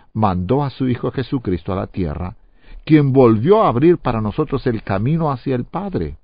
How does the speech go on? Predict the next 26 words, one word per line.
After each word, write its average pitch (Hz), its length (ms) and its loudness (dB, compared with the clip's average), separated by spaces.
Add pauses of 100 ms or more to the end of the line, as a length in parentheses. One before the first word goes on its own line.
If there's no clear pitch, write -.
(680)
Ese 175 260 0
camino 131 600 -4 (560)
pasa 127 400 -8
por 110 340 -8
la 107 140 -6
cruz. - 340 -8 (2000)
¿No 143 200 -2
quieres 160 260 -2
dejar 123 540 -4
de 110 100 -2
huir 107 480 0 (220)
ante 98 280 -4
la 92 140 -2
vigilancia 92 600 -6
absolutamente 117 960 0
perfecta 143 800 -4
de 92 120 0
Dios, 135 360 -2 (380)
la 123 180 0
cual 180 240 2
de 143 100 2
todos 160 280 2
modos 143 280 2
no 156 340 2
podrás 135 420 2
esquivar, 110 640 -4